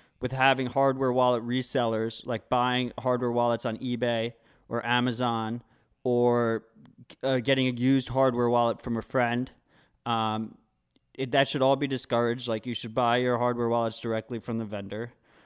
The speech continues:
Um, and then the second thing is, uh,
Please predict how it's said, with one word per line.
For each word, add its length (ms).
Um, 360
and 160
then 140
the 120
second 440
thing 220
is, 380
uh, 320